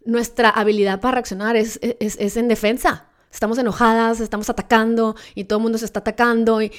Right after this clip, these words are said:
y, y cualquier noticia, cualquier cosa que ya no nos parece de un chat o cualquier cosa que no nos parece del trabajo, de la vecina, del colega, pues ya reaccionamos muy agresivas. ¿Por qué? Porque estamos en este mode de, de supervivencia.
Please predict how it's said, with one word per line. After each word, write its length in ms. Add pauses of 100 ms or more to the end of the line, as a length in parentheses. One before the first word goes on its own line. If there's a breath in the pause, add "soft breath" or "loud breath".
y, 260
y 60
cualquier 400
noticia, 480
cualquier 260
cosa 200
que 100
ya 60
no 80
nos 140
parece 280
de 40
un 120
chat 460
o 80
cualquier 280
cosa 320 (440 loud breath)
que 80
no 80
nos 100
parece 280
del 100
trabajo, 720
de 100
la 80
vecina, 600
del 120
colega, 540 (100)
pues 200
ya 320
reaccionamos 840 (280 soft breath)
muy 180
agresivas. 680
¿Por 200
qué? 140
Porque 220
estamos 380
en 100
este 240
mode 360
de, 240 (340 loud breath)
de 100
supervivencia. 1120